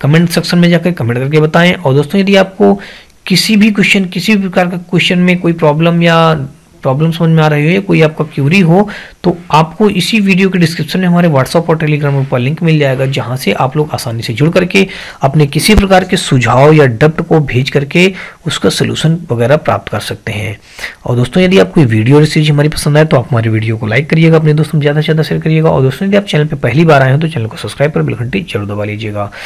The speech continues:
दोस्तों आपको बता दूँ कि यदि आपको ये, मतलब इसके अलावा किसी और चीज़ पे वीडियो चाहिए, तो आप मुझे कमेंट में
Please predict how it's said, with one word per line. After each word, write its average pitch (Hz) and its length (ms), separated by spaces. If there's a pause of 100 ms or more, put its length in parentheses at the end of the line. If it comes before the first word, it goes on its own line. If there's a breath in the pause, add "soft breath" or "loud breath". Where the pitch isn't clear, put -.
(320 loud breath)
दोस्तों 139 280
आपको 147 140
बता 113 220
दूँ 160 220 (420 loud breath)
कि 139 120
यदि 180 180
आपको 175 360
ये, 156 500 (1400)
मतलब 156 340
इसके - 280
अलावा 165 300
किसी 185 480
और 190 200
चीज़ 196 160
पे 196 100
वीडियो 160 300
चाहिए, 139 360
तो 170 100
आप 135 160
मुझे 117 140
कमेंट 123 300
में 170 180